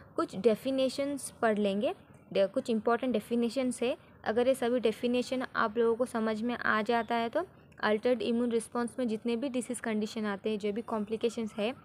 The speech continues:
वो सभी जो है आपको easily समझ में आ जाएगा। So first कौन सा definition है, First देखेंगे हम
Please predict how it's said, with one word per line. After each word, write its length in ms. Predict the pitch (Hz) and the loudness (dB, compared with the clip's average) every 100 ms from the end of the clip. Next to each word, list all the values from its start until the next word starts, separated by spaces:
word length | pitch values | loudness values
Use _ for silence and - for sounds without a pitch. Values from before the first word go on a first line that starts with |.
| - - - | -20 -20 -14
वो 160 | - | -6
सभी 360 | 156 220 190 240 | 0 0 2 0
जो 140 | 233 | 2
है 240 | 226 277 370 - | 2 0 -4 -2
आपको 360 | 202 - 277 - | -2 0 -4 -2
easily 500 | 214 185 214 214 320 - - - - | -2 0 0 0 -2 -6 -14 -14 -4
समझ 280 | 214 180 | -2 -2
में 140 | 208 311 | -4 -2
आ 160 | 320 | 0
जाएगा। 400 | 277 226 175 170 180 - - - - | 0 0 -4 -6 -12 -20 -20 -16 -4
So 80 | 269 | -4
first 460 | - 240 277 - | 0 0 0 -2
कौन 240 | - 247 233 | -4 -2 0
सा 120 | 240 | -2
definition 640 | 226 220 233 233 - 247 | -2 -2 -2 -4 -2 -4
है, 120 | 311 - - - - - | -4 -10 -20 -20 -18 -2
First 260 | 254 262 - | 2 2 0
देखेंगे 360 | 254 254 262 262 | 0 2 0 -2
हम 140 | 339 | -4